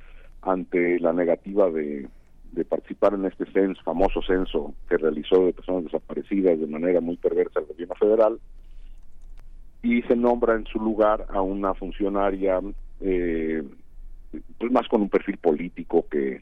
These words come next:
técnico. Y lo que ha empezado a ocurrir al, al interior de la Comisión Nacional de Búsqueda es el despido de personal calificado y cambiado por personal, eh, cercano ideológicamente a la actual administración,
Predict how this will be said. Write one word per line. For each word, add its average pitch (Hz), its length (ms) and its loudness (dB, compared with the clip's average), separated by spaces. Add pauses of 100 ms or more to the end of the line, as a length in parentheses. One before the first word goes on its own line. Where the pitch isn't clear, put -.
técnico. - 520 -4 (640)
Y 110 100 -2
lo 107 140 6
que 135 100 2
ha - 20 6
empezado 120 340 4
a 120 40 6
ocurrir 113 340 2
al, 98 200 2
al 85 140 -6
interior 98 380 2
de 101 80 2
la 92 100 0
Comisión 90 360 -6
Nacional 92 340 -2
de 95 80 -2
Búsqueda 95 540 2
es 87 220 2 (460)
el 85 100 -6
despido 101 480 0
de 85 80 0
personal 82 520 -4
calificado 113 720 2 (720)
y 120 120 -4
cambiado 101 500 2
por - 220 -4
personal, 87 760 -2 (320)
eh, 80 560 -4 (200)
cercano 82 640 2 (100)
ideológicamente 85 1200 2
a 71 160 -4
la 69 120 -8
actual 90 280 2
administración, 107 840 0